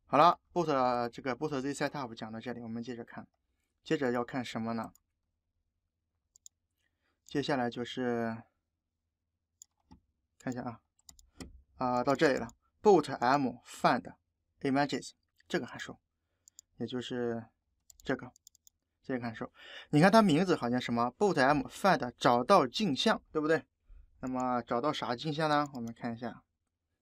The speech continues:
查看定义进去。好，这个就是函数，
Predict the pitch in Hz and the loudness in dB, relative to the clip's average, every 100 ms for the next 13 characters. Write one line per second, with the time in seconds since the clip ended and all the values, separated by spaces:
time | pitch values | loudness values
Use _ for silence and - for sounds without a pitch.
0 | _ - - - - 170 180 233 _ - | _ -16 -12 -10 -8 -4 -4 -6 _ -16
1 | - - _ _ _ _ _ _ _ _ | -14 -14 _ _ _ _ _ _ _ _
2 | _ _ _ _ _ _ _ _ _ _ | _ _ _ _ _ _ _ _ _ _
3 | _ _ _ _ _ _ _ _ _ - | _ _ _ _ _ _ _ _ _ -20
4 | _ _ _ _ _ - 123 117 117 131 | _ _ _ _ _ -10 -4 -4 -4 -4
5 | 117 131 120 - 110 - 120 | -4 -4 -8 -10 -12 -10 -12